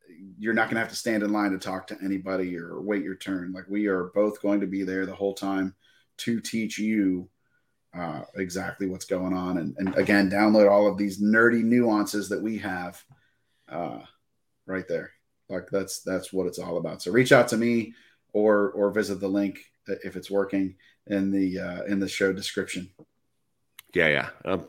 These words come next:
Speaker 2: I'm sure you'll have her figured out within, uh, a reasonable amount of time.
Speaker 1: Yes.
Speaker 2: We'll,
Speaker 1: Yeah.
Speaker 2: we won't,
Speaker 1: Yeah. The plan is to
Speaker 2: we'll
Speaker 1: have that fixed today,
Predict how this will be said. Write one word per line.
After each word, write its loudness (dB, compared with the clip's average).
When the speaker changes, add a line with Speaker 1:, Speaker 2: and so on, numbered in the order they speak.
Speaker 2:
I'm 0
sure 6
you'll 6
have 4
her -4
figured 4
out 0
within, -6
uh, -12
a 12
reasonable 8
amount -2
of -14
time. -4
Speaker 1:
Yes. 4
Speaker 2:
We'll, -6
Speaker 1:
Yeah. 0
Speaker 2:
we -8
won't, -4
Speaker 1:
Yeah. 4
The 0
plan 10
is 4
to 2
Speaker 2:
we'll 4
Speaker 1:
have 4
that -2
fixed -2
today, -2